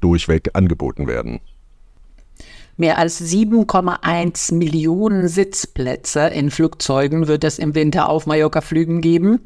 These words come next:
Speaker 2: sagt die spanische Vereinigung der Airlines.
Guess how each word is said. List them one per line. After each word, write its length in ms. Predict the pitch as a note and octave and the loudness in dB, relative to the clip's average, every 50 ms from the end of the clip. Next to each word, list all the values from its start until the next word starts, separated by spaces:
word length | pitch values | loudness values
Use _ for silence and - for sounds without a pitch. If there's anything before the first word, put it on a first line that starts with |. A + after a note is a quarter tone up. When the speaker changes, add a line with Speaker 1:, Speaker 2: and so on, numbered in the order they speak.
| - - - | -8 -18 -8
Speaker 2:
sagt 440 | - - D#3 D#3 E3 - - - | -2 0 0 0 0 -4 -6 -4
die 80 | - F3 | -4 -4
spanische 540 | - - - - D3+ D#3 E3+ F3 D#3+ - E3+ | -4 -4 -4 -2 -2 0 -2 -2 -2 -2 -2
Vereinigung 840 | - F3 - - C#3+ D3 D3+ D#3 D3+ D3 D#3 D#3 D#3+ E3 D#3 - | -2 -2 -2 -2 -2 0 0 0 0 2 0 2 2 0 -2 -2
der 200 | D3+ F3 E3+ - | 0 0 2 2
Airlines. 640 | D#3 E3 E3 D#3 C3+ - C#3 C#3+ - - - - | 2 2 2 2 0 0 -2 -2 -4 -4 -6 -10